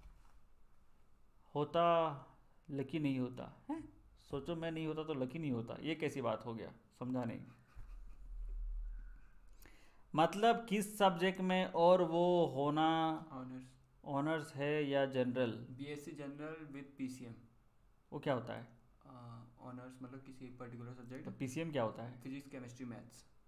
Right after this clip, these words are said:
Speaker 1: ओह, क्या बात है। इग्नोर कमेंट, क्लूइस जी का कमेंट नहीं दिखा यहाँ पे, कहाँ हुआ कमेंट, इग्नोर कर रहा हूँ मैं,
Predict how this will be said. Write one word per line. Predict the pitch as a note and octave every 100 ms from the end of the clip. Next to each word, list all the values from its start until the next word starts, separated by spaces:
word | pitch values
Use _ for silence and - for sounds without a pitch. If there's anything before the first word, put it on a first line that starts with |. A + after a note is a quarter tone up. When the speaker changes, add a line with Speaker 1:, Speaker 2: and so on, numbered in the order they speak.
| -
Speaker 1:
ओह, | A#2+ C3 A#2 E2+ - -
क्या | -
बात | C#2+ A#1+ - -
है। | - - - - - - - - - - - C#3
इग्नोर | E3+ F#3+
कमेंट, | F3 F3+ F3 -
क्लूइस | F3 G#3 G#3+
जी | F#3+
का | G#3 G#3
कमेंट | F#3 G3
नहीं | F#3+ G3
दिखा | F3 F3
यहाँ | E3 C#3+
पे, | C#3 C#3+ C#3+
कहाँ | C#3+ D#3
हुआ | E3+
कमेंट, | F3 D#3+ D#3
इग्नोर | C#3 C#3
कर | C3+ B2+
रहा | B2
हूँ | A#2+
मैं, | A#2 A2+ -